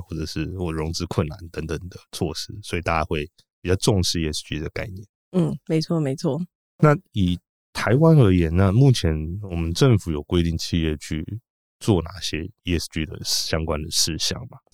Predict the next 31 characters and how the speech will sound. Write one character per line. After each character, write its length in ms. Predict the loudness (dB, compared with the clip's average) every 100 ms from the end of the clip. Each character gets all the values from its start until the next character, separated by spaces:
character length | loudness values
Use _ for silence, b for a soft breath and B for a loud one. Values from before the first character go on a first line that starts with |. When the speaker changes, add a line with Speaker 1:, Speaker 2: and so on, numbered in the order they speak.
| -2
Speaker 2:
其 140 | 2
实 60 | 4
在 160 | 4
台 180 | 4 4
湾 140 | 6 6
这 80 |
一 40 | 4
块， 280 | 4 4 4
老 120 | 4
实 40 |
讲， 100 | 4 4
他 120 | 2
从 200 | 0 0 0 2
不 60 | 4
同 160 | 4
的 60 | 2
角 160 | 2
度 160 | 2 2
就 200 | 4 2
做 200 | 4 4
了 100 | 4
蛮 160 | 2 0
多 180 | 2 4
E 140 | 4
S 140 | 2
G 140 | 0 0
有 100 | 2
关 140 | 0
的 80 | 0
规 260 | -2 0 0
划。 180 | -2